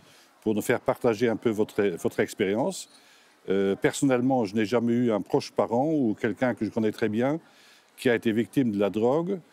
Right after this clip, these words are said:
Néanmoins, en tant qu'acteur politique, euh, je suis entendu concerné par le problème. Et en tant que député européen, euh, je dois vous avouer parfois l'impuissance que nous avons, euh, tant au niveau national qu'au niveau européen,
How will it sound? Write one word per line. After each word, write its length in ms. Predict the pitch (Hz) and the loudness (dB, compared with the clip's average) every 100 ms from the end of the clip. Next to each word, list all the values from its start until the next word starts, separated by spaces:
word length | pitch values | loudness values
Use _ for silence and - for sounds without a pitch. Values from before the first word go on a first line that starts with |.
| _ _ _ | _ _ _
Néanmoins, 340 | 117 117 127 143 | 0 2 2 2
en 120 | 117 | 0
tant 180 | - 123 | 0 -2
qu'acteur 840 | - 107 101 95 95 101 - 123 | 0 2 2 2 0 -2 -2 -2
politique, 560 | - 107 101 147 151 - | 0 -2 -2 -2 -2 0
euh, 160 | 101 | 0
je 100 | 92 | -2
suis 220 | 92 - 117 | -4 -2 -2
entendu 420 | 101 107 117 127 - | -2 -2 -2 -2 -4
concerné 500 | - 185 - 120 147 | -2 0 0 -2 -2
par 200 | - 107 | -2 -2
le 60 | 98 | -2
problème. 480 | - 85 82 98 113 - - - - - - - | -6 -6 -6 -10 -14 -18 -20 -20 -20 -20 -20 -4
Et 300 | 104 104 104 | 0 2 2
en 120 | 104 | 0
tant 200 | 107 123 | 0 -2
que 600 | 113 117 104 95 90 85 82 76 - - _ | 0 0 2 2 0 -2 -4 -8 -14 -20 _
député 320 | 117 120 123 | -2 0 0
européen, 600 | 113 107 107 113 123 165 175 - - - _ _ | 2 2 0 0 2 0 -6 -18 -20 -20 _ _
euh, 140 | 104 107 | -2 0
je 80 | 104 | 0
dois 140 | 123 | 2
vous 220 | 123 117 | 2 2
avouer 280 | 110 107 131 | 2 2 0
parfois 480 | 143 113 - 139 127 | 0 -2 0 2 2
l'impuissance 800 | 113 135 123 127 - 170 101 - | 2 0 0 -2 0 -2 -2 -6
que 120 | - | -4
nous 180 | 104 98 | -2 0
avons, 420 | 110 117 151 170 107 | 0 0 -2 -2 -2
euh, 140 | 101 | -2
tant 320 | - 156 156 - 127 | 0 0 -2 -4 -2
au 240 | 113 107 | 0 0
niveau 260 | 117 120 123 | 0 0 2
national 560 | 117 - 113 131 151 | 0 0 -2 0 -2
qu'au 180 | 135 110 | -2 -2
niveau 240 | 107 113 | 0 0
européen, 520 | 117 104 - 117 131 | 0 0 0 0 0